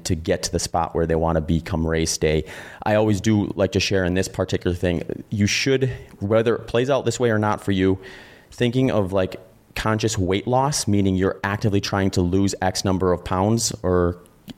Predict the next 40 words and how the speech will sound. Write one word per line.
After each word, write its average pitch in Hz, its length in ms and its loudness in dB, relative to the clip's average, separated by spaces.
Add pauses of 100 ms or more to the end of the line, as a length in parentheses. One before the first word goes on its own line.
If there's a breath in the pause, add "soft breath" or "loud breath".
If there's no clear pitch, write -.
(140)
kilograms, 123 640 0 (600 loud breath)
you 110 80 2
should 110 220 0
see 127 320 2
that 120 240 2
as 98 200 2
something 107 440 0
that 95 240 0
is 87 340 2 (140)
s-, - 360 -2
at 101 160 0
least 131 280 2
somewhat 127 420 0
counterintuitive 110 1040 2
to 107 160 -4
optimal 92 400 -2
performance. 104 680 -2 (420 loud breath)
So 101 520 2
if 104 120 0
that's 104 200 0
a 95 60 4
goal 98 380 0
you 98 160 4
have, 95 720 0
you're 98 120 0
much 98 340 0
better 104 220 2
off 92 300 -2
focusing 98 560 0
on 90 260 0
that 85 400 -2
early 117 380 4
in 107 120 2
the 95 60 2
season 107 640 0
or 98 160 0
early 104 300 2
in 98 120 2
the 90 60 2
year 95 460 0